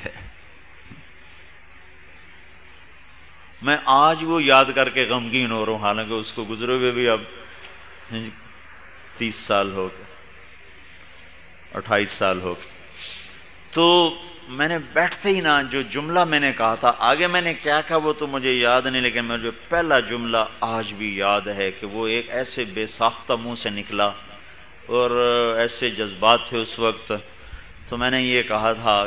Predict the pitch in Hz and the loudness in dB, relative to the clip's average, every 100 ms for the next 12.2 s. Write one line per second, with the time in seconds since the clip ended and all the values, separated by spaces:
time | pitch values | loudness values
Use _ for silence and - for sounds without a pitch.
0 | 101 104 101 101 101 101 - 101 95 92 | -2 -8 -6 -4 -4 -6 -8 -8 -6 -6
1 | 95 87 87 90 95 - - - - - | -6 -6 -6 -8 -10 -18 -20 -20 -20 -20
2 | - - - - - - - - - - | -20 -20 -20 -20 -20 -20 -20 -20 -20 -2
3 | 139 139 - 135 - - 139 131 117 107 | 0 0 -2 -4 -2 -2 -4 -2 -4 -4
4 | - 113 113 - 113 - - - - - | 0 2 2 0 -4 -4 -16 -20 -20 -18
5 | 101 - 117 120 120 - 110 110 104 107 | -12 -2 6 6 6 -2 -4 -4 -4 -2
6 | 101 107 101 98 95 92 95 90 - - | -2 -4 -6 -6 -6 -2 -2 -4 -12 -16
7 | - - - - - - - - - - | -16 -20 -20 -20 -20 -20 -20 -20 -20 -20
8 | - - 131 139 156 151 - - 135 147 | -20 -2 0 2 2 -2 -14 -2 0 2
9 | 156 156 147 139 131 143 139 135 - - | 0 0 -2 0 0 -2 -2 -2 -2 -2
10 | 127 131 131 120 117 120 117 - 101 107 | 0 0 0 2 2 2 -4 -4 -2 -2
11 | 110 113 110 104 - 92 92 113 98 87 | -2 -2 -2 -4 -4 -4 -6 -8 -8 -6
12 | 85 87 | -6 -6